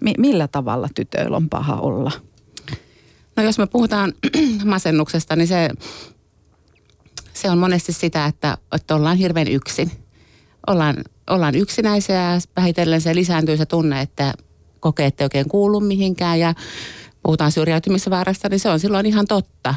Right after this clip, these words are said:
Speaker 2: Että jos ei sulla ole ystäviä ja, ja sulla on semmoinen tunne, että mä en oikein voi mennä mihinkään,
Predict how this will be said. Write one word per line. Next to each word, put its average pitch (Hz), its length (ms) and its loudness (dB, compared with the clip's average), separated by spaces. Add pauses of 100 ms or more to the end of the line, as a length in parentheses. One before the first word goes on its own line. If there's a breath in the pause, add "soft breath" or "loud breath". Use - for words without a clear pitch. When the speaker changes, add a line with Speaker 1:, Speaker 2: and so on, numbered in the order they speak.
(120)
Speaker 2:
Että 165 140 -2
jos 165 180 -2
ei 165 100 2
sulla 185 260 0
ole 196 220 2
ystäviä 156 640 0
ja, 147 220 0 (100)
ja 151 60 -2
sulla 160 200 0
on 156 60 2
semmoinen 156 340 2
tunne, 160 220 2
että 143 120 -2
mä 143 60 2
en 143 60 2
oikein 147 300 2
voi 165 160 2
mennä 156 320 4
mihinkään, 139 640 0